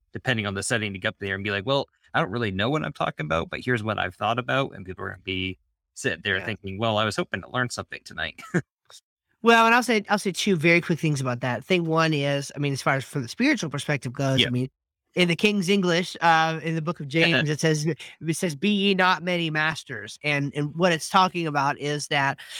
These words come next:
Speaker 2: um, there is a, a, a harsher measure of judgment, or a,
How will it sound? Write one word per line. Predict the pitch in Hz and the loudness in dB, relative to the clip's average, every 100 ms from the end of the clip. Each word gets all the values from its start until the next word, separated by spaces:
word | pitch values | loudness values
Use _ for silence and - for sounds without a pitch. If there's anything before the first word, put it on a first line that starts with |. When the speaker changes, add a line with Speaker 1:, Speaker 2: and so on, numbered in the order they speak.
| - - | -12 -2
Speaker 2:
um, | 170 165 151 143 139 139 _ _ - | 2 4 2 -2 -6 -10 _ _ -12
there | 147 139 170 170 | -10 0 2 4
is | 160 165 151 | 4 0 0
a, | 156 147 147 147 135 - _ | 0 0 0 -2 -4 -10 _
a, | 160 151 147 143 143 139 _ _ _ _ _ _ _ _ _ - | 0 2 2 0 -2 -6 _ _ _ _ _ _ _ _ _ -12
a | 135 | -8
harsher | - 196 202 190 | 2 2 2 0
measure | 170 165 156 160 | 0 0 0 -4
of | 147 | -4
judgment, | 151 160 143 156 151 | 0 0 0 -2 -2
or | 120 147 | 0 2
a, | 139 139 | 2 -2